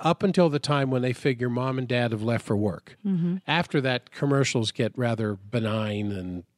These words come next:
Speaker 2: The Tide commercials.
Speaker 1: Yeah, that, you know,
Speaker 2: <laughs>
Speaker 1: and, you know, and maybe you want a Corolla instead of a big thirty-five hundred million pound truck pickup thing to pull your house as big as a boat or whatever, a boat as big as a house. Those,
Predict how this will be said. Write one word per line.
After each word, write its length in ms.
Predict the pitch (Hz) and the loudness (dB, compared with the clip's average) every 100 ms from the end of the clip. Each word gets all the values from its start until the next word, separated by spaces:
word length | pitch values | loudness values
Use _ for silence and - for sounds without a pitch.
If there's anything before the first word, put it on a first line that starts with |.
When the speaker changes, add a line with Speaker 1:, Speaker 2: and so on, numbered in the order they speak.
| _ _ _ - | _ _ _ -6
Speaker 2:
The 200 | - 220 | 0 2
Tide 400 | - 202 196 170 | 4 2 2 2
commercials. 480 | 185 170 160 - | 2 2 2 4
Speaker 1:
Yeah, 220 | 190 156 151 | 6 6 4
that, 220 | 151 151 | 4 4
you 200 | 160 - | 6 6
know, 440 | 131 131 131 131 | 6 6 4 2
Speaker 2:
<laughs> 20 | |
Speaker 1:
and, 260 | 131 127 - | 2 0 -2
you 220 | 269 156 | 0 4
know, 240 | 139 131 131 | 4 6 4
and 120 | 135 | 6
maybe 280 | 151 165 160 | 6 6 4
you 100 | 123 | 4
want 160 | 123 | 2
a 40 | 117 | 0
Corolla 500 | - 123 120 113 107 | 0 4 4 2 0
instead 380 | 101 - 120 | -2 -2 0
of 80 | 110 | 0
a 80 | 101 | -2
big 280 | 92 123 101 | -2 -2 -2
thirty-five 680 | - 127 110 104 113 104 | -2 -2 0 -2 -2 -4
hundred 520 | - - 123 107 101 95 - - 113 - - - - | -6 -2 0 0 -2 -4 -14 -16 -16 -18 -20 -14 -2
million 800 | 117 120 123 113 107 104 101 95 - | 4 6 6 4 0 -4 -8 -12 -6
pound 580 | 127 120 113 107 101 104 - | -2 0 0 -2 -6 -10 -8
truck 460 | - 131 - - - - | -4 -4 -6 -20 -20 -6
pickup 380 | 165 - 107 - | -6 -4 -8 -6
thing 220 | 117 104 | -6 -6
to 80 | 101 | -8
pull 280 | - 131 | -6 -4
your 300 | 117 104 95 - _ _ _ _ | -2 -4 -6 -12 _ _ _ _
house 380 | - - 120 - | -8 -2 -2 0
as 100 | 107 | -4
big 200 | 107 117 | -2 -4
as 120 | 101 | -4
a 60 | 104 | -6
boat 300 | 101 110 95 | -4 -2 -2
or 60 | 95 | -4
whatever, 360 | 98 95 92 | -4 -4 -6
a 60 | 98 | -6
boat 180 | 110 104 | -4 -6
as 100 | 92 | -8
big 180 | 107 | -10
as 80 | 95 | -8
a 60 | 92 | -10
house. 300 | 104 98 - - - - - - | -8 -10 -12 -18 -20 -20 -20 -2
Those, 200 | 160 151 | 2 2